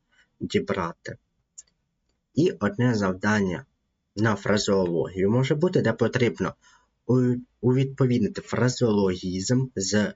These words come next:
значенням, або з синонімічним, або антонімічним фразеологізмом.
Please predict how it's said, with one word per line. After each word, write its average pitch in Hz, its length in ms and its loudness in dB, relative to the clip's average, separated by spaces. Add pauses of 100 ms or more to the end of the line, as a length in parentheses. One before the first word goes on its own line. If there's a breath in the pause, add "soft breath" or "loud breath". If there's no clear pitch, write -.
(100)
значенням, 110 1000 -2 (520)
або 110 200 0
з - 60 -4
синонімічним, 120 1300 2
або 98 280 -4
антонімічним 104 1000 0
фразеологізмом. 90 1040 -6